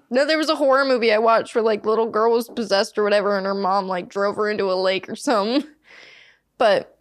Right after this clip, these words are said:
I, I hate horror movies. I love them, but I hate them.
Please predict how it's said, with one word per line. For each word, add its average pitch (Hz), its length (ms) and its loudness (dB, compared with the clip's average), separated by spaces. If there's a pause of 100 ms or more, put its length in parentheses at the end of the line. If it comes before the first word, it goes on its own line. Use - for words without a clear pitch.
I, - 180 2
I 277 140 -6
hate - 300 -8
horror - 240 -10
movies. - 480 -14 (200)
I 269 140 -2
love 220 260 0
them, 254 160 -2
but 220 120 -8
I - 60 -2
hate 196 340 -8
them. 233 240 0